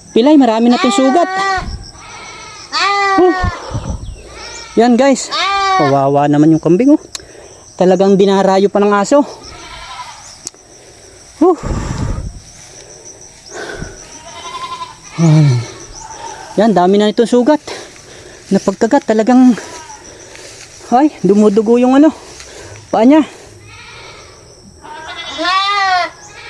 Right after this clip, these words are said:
Kawawa, pagod na pagod. Narinig lang ni Ate Mina na umiiyak yung kambing.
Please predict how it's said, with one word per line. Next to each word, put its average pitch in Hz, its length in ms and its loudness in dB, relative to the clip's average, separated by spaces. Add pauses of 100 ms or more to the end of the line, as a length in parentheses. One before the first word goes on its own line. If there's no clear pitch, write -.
(140)
Kawawa, 180 640 2
pagod 196 300 -2
na 226 80 0
pagod. 269 400 0 (1500)
Narinig 220 480 2
lang 285 180 4
ni 294 260 6
Ate 277 220 0
Mina 311 380 4 (1200)
na 214 240 2
umiiyak 247 440 2
yung 262 120 2
kambing. 262 440 4